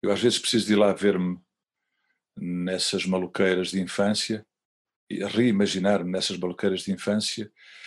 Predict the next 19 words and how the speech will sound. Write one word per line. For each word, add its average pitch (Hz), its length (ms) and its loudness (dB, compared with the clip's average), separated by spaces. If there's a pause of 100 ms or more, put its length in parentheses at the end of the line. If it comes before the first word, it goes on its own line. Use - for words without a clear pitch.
(480)
e, 107 760 2 (100)
e 104 540 -2
perguntar 113 440 4
a 123 40 6
esses 120 180 2
gajos 113 320 2
todos - 560 0 (2000)
se - 400 2
os 117 200 4
desiludi. 104 680 4 (2750)
Tipo, 101 340 0
reconheces 123 460 2
este - 200 0
gajo 117 200 4
que - 40 -6
está 131 100 2
aqui 117 140 2
a 104 40 2
passar? 120 460 2